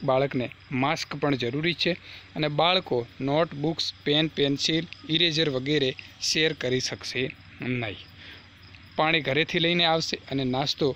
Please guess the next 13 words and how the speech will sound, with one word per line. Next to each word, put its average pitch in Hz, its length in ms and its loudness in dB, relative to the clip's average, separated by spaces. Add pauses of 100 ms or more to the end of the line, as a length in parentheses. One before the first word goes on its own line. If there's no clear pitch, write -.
(140)
કોઈની 208 300 2
સાથે 131 400 -2
શેર 110 320 -6 (260)
નહીં 123 280 -4
કરી 113 180 -6
શકે. - 320 -10 (380)
જે 196 160 4
વિદ્યાર્થીઓ 160 480 0
સ્કૂલમાં 151 420 -2
સોશિયલ 151 480 -4
ડિસ્ટન્સ 139 460 -4
નહીં 170 140 0
જાળવે, 127 360 0